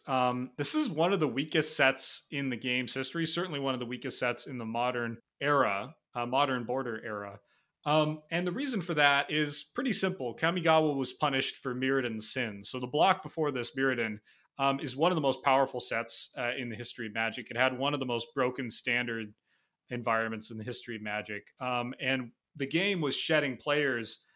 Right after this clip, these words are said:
particularly competitive players, who at this time Wizards cared about a lot more than they do now,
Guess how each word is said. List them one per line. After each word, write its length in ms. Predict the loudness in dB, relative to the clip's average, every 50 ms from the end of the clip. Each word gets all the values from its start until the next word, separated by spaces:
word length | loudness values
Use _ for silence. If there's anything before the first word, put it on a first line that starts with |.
| _ _ _ _ -8
particularly 480 | -4 -2 -2 0 2 2 2 2 0
competitive 500 | -2 -4 -4 0 0 0 2 0 -2 -2
players, 340 | -2 -2 0 0 0 -2 -4
who 100 | -6 -8
at 80 | -8 -6
this 140 | -8 -6
time 200 | -4 -4 -4 -2
Wizards 320 | -4 -6 -6 -6 -8 -10 -8
cared 220 | -4 -4 -2 -2
about 200 | -2 -4 -4 -4
a 40 | -2
lot 220 | -2 -2 -2 -2
more 120 | -2 -6 -8
than 80 | -8 -8
they 80 | -10
do 140 | -12 -12 -8
now, 400 | -2 0 2 4 4 2 0 -2